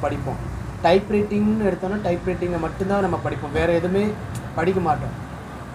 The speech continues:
So, டிப்ளமோவை பொறுத்த வரைக்கும் ஃபுல்லாமே மேஜர் தான். அதே மாதிரி தான் நம்ம பி ஜியுமே. இப்ப நம்ம பி ஜியில் இப்ப நான் பி எஸ் சி கம்ப்யூட்டர் சயின்ஸ்னா எம் எஸ் சி கம்ப்யூட்டர் சயின்ஸ் எடுத்தேன்னா ஃபுல்லாமே கம்ப்யூட்டரை பத்தி மட்டும்தான் நான் படிப்பேனே தவிர வேற அதர் பார்ட்ஸ் வராது.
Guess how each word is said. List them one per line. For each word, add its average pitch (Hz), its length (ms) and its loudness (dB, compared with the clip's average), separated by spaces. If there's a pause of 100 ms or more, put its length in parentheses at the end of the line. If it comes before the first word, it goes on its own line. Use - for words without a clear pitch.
(160)
So, 196 100 6 (180)
டிப்ளமோவை 220 520 4
பொறுத்த 170 260 2
வரைக்கும் 165 320 -4
ஃபுல்லாமே 185 460 4 (560)
மேஜர் 160 360 0
தான். 185 200 10
அதே 180 220 4
மாதிரி 175 180 2
தான் 196 120 0
நம்ம 165 140 0 (840)
பி 202 100 4 (120)
ஜியுமே. 185 340 4
இப்ப 165 120 -2
நம்ம 156 160 0 (340)
பி 196 100 2 (100)
ஜியில் 185 180 4
இப்ப 170 140 -4
நான் 151 160 0
பி 180 100 2
எஸ் 190 100 4
சி 190 100 -4
கம்ப்யூட்டர் 170 260 0
சயின்ஸ்னா 175 260 -2 (100)
எம் 175 120 0
எஸ் 185 100 0
சி - 80 -2
கம்ப்யூட்டர் 165 260 2
சயின்ஸ் 165 180 -2
எடுத்தேன்னா 196 340 0
ஃபுல்லாமே 190 480 2
கம்ப்யூட்டரை 175 360 0
பத்தி 160 260 -6
மட்டும்தான் 185 380 0
நான் - 140 0
படிப்பேனே 151 400 -10
தவிர 165 180 -6 (440)
வேற 175 140 4 (100)
அதர் 180 260 2
பார்ட்ஸ் 165 360 -2
வராது. 143 300 2